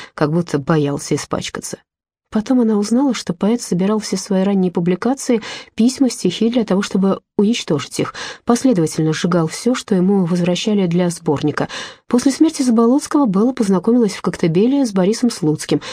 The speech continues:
Поездка в Дом творчества. Слуцкий рассказывает о том, как Николай бормотал себе под нос какие-то строчки. Одну из них Слуцкий запомнил. "Сквозь мои золотые ресницы протянулась к боженьке дорожка".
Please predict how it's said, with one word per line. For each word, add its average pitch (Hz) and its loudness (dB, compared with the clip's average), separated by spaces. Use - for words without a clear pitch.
Поездка 202 2
в 165 -2
Дом 170 2
творчества. 247 0
Слуцкий 180 -2
рассказывает 147 -2
о 143 0
том, 208 0
как - -6
Николай 156 0
бормотал 143 0
себе 143 -2
под 190 0
нос 151 -2
какие-то 160 -2
строчки. 202 0
Одну 190 0
из 196 0
них 190 2
Слуцкий 175 -2
запомнил. 151 0
"Сквозь 247 2
мои 247 4
золотые 214 2
ресницы 220 0
протянулась 226 0
к 196 0
боженьке 214 0
дорожка". 185 -2